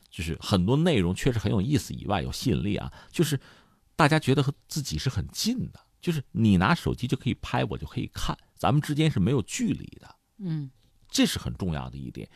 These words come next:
Speaker 1: 就是没有疏离感。那现在如果你延长，从十五秒延长到一分钟，那技术问题解决之后呢，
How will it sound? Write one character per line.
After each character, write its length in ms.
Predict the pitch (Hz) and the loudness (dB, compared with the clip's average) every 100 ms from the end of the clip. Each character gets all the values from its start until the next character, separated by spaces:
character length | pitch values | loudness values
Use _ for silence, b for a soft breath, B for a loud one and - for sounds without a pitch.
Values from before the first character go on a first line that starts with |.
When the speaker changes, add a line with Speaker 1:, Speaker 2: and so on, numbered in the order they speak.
| b | b
Speaker 1:
就 100 | - | -6
是 100 | 104 | 2
没 140 | 92 170 | 4 4
有 100 | - | 2
疏 260 | - 151 | 0 0
离 160 | 113 67 | 0 -6
感。 160 | - - _ _ _ _ | -10 -20 _ _ _ _
那 100 | 151 | 0
现 160 | 170 196 | 4 6
在 80 | 156 | 8
如 140 | 147 | 8
果 100 | 170 | 6
你 180 | 147 85 | 8 6
延 260 | 71 95 101 | 6 4 4
长， 160 | 104 | 4
从 120 | 120 | 2
十 160 | 113 123 | 0 2
五 100 | 131 | 4
秒 140 | 92 | 4
延 200 | 69 92 | 2 0
长 100 | 110 | 0
到 80 | 110 | 0
一 120 | 117 | -2
分 240 | 82 120 120 | -2 0 2
钟， 200 | 123 120 B B B B | 2 0 B B B B
那 120 | 110 | -4
技 180 | - - | 0 2
术 100 | 135 | 2
问 100 | 113 | 2
题 120 | 123 | 0
解 160 | - - | -4 -4
决 120 | 101 | -2
之 120 | - | -2
后 260 | - 170 | 0 2
呢， 100 | 78 | 2